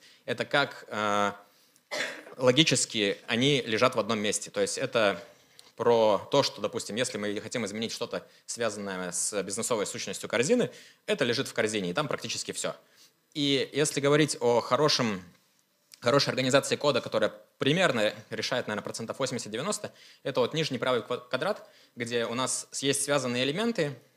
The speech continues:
они находятся в одном месте, они определены какой-то доменной областью, предметной,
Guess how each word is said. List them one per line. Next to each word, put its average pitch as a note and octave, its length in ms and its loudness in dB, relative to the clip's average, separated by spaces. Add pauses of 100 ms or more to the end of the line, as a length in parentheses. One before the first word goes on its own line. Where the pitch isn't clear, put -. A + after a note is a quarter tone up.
они B2 300 0
находятся A2+ 420 2
в A#2 40 2
одном C3 200 -2
месте, D#3 540 -2
они B2 300 0
определены A#2+ 680 0 (220)
какой-то A2+ 300 -2
доменной A#2+ 360 0
областью, E3+ 540 0
предметной, A2+ 480 -4